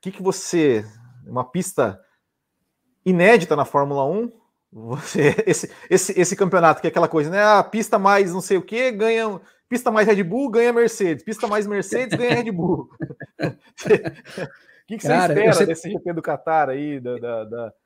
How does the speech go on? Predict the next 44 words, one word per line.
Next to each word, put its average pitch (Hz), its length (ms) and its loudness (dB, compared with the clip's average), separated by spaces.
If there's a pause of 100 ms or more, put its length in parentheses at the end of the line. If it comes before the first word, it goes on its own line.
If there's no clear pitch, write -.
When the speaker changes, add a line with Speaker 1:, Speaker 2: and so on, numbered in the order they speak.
(500)
Speaker 1:
cê, 139 120 -16
cê, 139 260 -14
cê 117 440 -8
acha - 280 -2
que, 139 180 -12
que, 139 200 -10
que, 123 420 -12 (180)
que 156 60 -10
esse 143 500 -4 (140)
super 226 440 2
motor 185 440 2
aí 170 100 4
da 160 100 0
Mercedes, 151 640 -4
né, 151 300 -6 (160)
é, 120 560 -4
ainda 165 340 2
vai 151 140 0
continuar 147 400 -4
dando 143 180 -2
resultado? 180 680 0
Ou 170 60 -8
você 165 120 -6
acha 151 140 -4
que 143 80 -10
agora, 131 420 -6 (380)
né, 127 100 -12
já, 127 160 -6 (120)
já 113 280 -6
eles 117 160 -12
não 135 140 -10
vão 139 180 -6
mais, 135 500 -4 (160)
digamos, 123 560 -10
abusar 151 480 0
tanto 151 220 -8
da 143 80 -4
potência 160 540 -8
assim, 202 320 -12
né, 156 140 -10
tal? 180 340 -6
O - 120 -20
que 185 80 -20
que, 156 220 -20